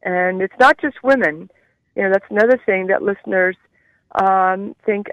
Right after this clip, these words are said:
"Oh, the women have to help," and what have you. Yes, you know, women are helping us, but oftentimes it's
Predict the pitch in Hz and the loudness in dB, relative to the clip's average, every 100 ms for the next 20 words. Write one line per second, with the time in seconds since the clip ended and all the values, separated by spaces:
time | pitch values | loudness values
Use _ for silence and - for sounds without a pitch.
0 | - 214 208 208 202 220 208 202 196 - | 2 4 4 0 0 0 0 -2 -2 -4
1 | 190 196 - - 190 185 196 233 214 175 | -4 -2 -2 -4 -4 -2 0 0 0 -4
2 | - 214 214 _ _ 208 185 196 208 185 | 0 2 2 _ _ -6 -4 -2 0 0
3 | 180 226 - 202 170 170 - _ - - | 0 0 0 -2 -2 -2 -6 _ -20 -16
4 | - - 208 254 359 269 196 185 190 - | 0 4 4 4 -2 2 2 2 -2 -12
5 | _ _ _ _ _ _ _ _ _ - | _ _ _ _ _ _ _ _ _ 0
6 | - | 0